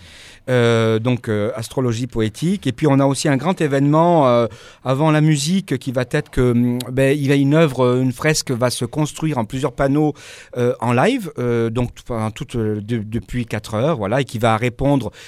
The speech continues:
qui va être, euh, on va dire, en interaction avec ce qui se passe, euh, sur les scènes et avec le public, euh, depuis le début d'après-midi. Et puis, il y aura une vente aux enchères de, de ces, euh, de ces panneaux-là, euh,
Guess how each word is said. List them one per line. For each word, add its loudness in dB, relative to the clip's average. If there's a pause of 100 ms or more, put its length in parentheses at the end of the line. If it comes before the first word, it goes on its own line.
(220)
qui -10
va 0
être, -4
euh, 0 (100)
on -4
va -2
dire, -2
en 2
interaction 0
avec -4
ce -8
qui -8
se -8
passe, -4
euh, -2
sur -8
les -4
scènes -2
et -2
avec -8
le -10
public, -10
euh, -8 (420)
depuis -6
le -4
début -2
d'après-midi. -2 (420)
Et -2
puis, 0
il 0
y 4
aura 2
une 2
vente 0
aux 0
enchères -2
de, -2
de -8
ces, -4
euh, -10
de -12
ces -8
panneaux-là, 0
euh, -2